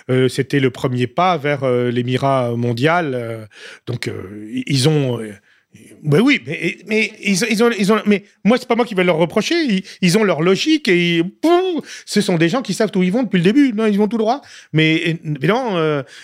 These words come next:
euh, on, on a des intérêts contradictoires, comme on dit. Mais, euh, en tout cas, c'est pas, euh, com-, contrairement à ce qu'on raconte toujours, ni l'Ori-, l'Orient n'est pas un truc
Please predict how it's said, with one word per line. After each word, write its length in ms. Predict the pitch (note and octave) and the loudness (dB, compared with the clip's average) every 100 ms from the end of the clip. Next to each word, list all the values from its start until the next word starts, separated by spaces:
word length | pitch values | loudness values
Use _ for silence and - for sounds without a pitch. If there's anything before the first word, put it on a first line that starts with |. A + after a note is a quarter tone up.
| - | -4
euh, 600 | D#3 C#3+ D3+ D3 E3 E3+ E3 F3 E3+ - _ F#3 | -2 -2 -4 -4 -4 0 0 0 -6 -14 _ -6
on, 280 | - E3+ - | 0 0 2
on 100 | F3 | 2
a 100 | F3 | 4
des 180 | D3+ D3+ | 2 2
intérêts 260 | D3+ C#3+ | 2 0
contradictoires, 800 | D3+ C#3 C#3+ C3+ - G#2+ G2+ - | 0 0 0 -2 -4 -4 -8 -10
comme 120 | A2 | -6
on 60 | G#2+ | -4
dit. 140 | G#2 - - - | -4 -6 -12 0
Mais, 320 | C#3+ F#3+ A3+ - | 2 4 0 -4
euh, 480 | D3+ C#3 C3+ C3 C3+ | -2 0 2 0 0
en 120 | C3+ | -2
tout 100 | C3+ | -4
cas, 360 | C3+ G#3 A#3 G3 | -2 -2 -2 -4
c'est 160 | - D3 | -6 -4
pas, 260 | D3+ C3 - - - - | -2 -2 -8 -20 -18 -14
euh, 60 | - | -4
com-, 200 | G3+ - - | -2 -2 -6
contrairement 600 | - B3 - G3+ F#3 F#3+ | -2 -2 0 -2 -2 -2
à 80 | C#3 | -4
ce 80 | - | -4
qu'on 100 | D3+ | -4
raconte 460 | B2 D3 D3+ B2+ - | -4 -2 0 0 2
toujours, 500 | D3 D#3 G#3+ A#3 - - - D3+ | 4 6 6 4 0 -14 -6 4
ni 260 | F3 A3 | 6 6
l'Ori-, 400 | G#3 F#3+ F3 F#3 E3 | 4 2 0 0 4
l'Orient 420 | F#3+ E3 G#3 G#3 | 2 2 -2 -2
n'est 100 | D#3 | -4
pas 180 | F3 D3 | -6 -8
un 80 | |
truc 200 | - D3 | -6 -8